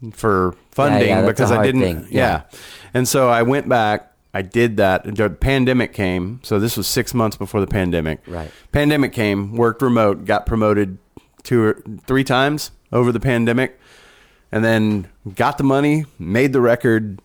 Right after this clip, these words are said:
Speaker 1: split. And, uh, now I work a couple nights a week at the Saxon Pub as the door guy, and I get to see everybody. Like, I get to see you on a semi-regular basis, sometimes more than a, you know.
Speaker 2: We also, it's that, uh, you were t-,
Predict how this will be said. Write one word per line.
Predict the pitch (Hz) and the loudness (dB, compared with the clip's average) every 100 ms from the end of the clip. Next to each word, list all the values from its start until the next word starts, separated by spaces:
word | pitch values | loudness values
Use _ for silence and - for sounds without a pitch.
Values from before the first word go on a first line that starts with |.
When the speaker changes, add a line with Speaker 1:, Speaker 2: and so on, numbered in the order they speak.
| - | -14
Speaker 1:
split. | - - - 123 127 85 - - _ _ _ _ | -10 -10 -2 2 2 0 -4 -20 _ _ _ _
And, | 113 117 110 110 104 | -2 0 0 0 2
uh, | 104 101 98 - - - - | 2 2 0 -4 -20 -20 -6
now | 104 113 131 143 - | -2 0 2 0 2
I | 117 | 2
work | 117 110 | 2 0
a | 95 | -2
couple | - 107 117 | -4 -2 0
nights | 110 104 | 0 0
a | 120 | -2
week | 117 113 | -2 -2
at | - | -4
the | |
Saxon | 98 98 92 - 104 | -2 -2 -2 -4 -2
Pub | 98 87 90 - | 0 0 -2 -8
as | 90 | -6
the | 85 | -4
door | 95 92 | -2 0
guy, | 85 82 90 101 - - - - - | 0 0 0 -4 -10 -20 -20 -16 -4
and | 92 92 | 0 2
I | 90 87 | 2 0
get | 98 | -4
to | 101 | -6
see | 98 - 104 - _ - | -4 0 0 -2 _ -6
everybody. | 113 95 87 78 87 | -4 -2 -2 -4 -4
Like, | 101 101 | -2 -2
I | 127 | -2
get | 143 | -2
to | - | -2
see | 180 170 | -2 0
you | 185 214 147 | 4 4 4
on | 123 | 2
a | 110 | 0
semi-regular | - - 147 143 127 123 117 113 110 | -2 -2 2 4 4 2 2 2 2
basis, | 110 110 - 127 - - | 2 0 0 -2 -4 -6
sometimes | 123 - 127 127 135 131 113 | -4 0 0 0 0 0 0
more | 127 127 | 2 2
than | 120 113 | 2 2
a, | 107 - 110 | 0 0 0
you | |
know. | 98 92 | 2 2
Speaker 2:
We | |
also, | 185 - - 180 147 - | 2 0 0 2 0 0
it's | 135 - - | -2 -2 -2
that, | 127 120 - _ _ - _ _ _ 117 | 0 0 -4 _ _ -20 _ _ _ 0
uh, | |
you | 120 120 | 4 4
were | 120 | 2
t-, | 113 - | 0 -8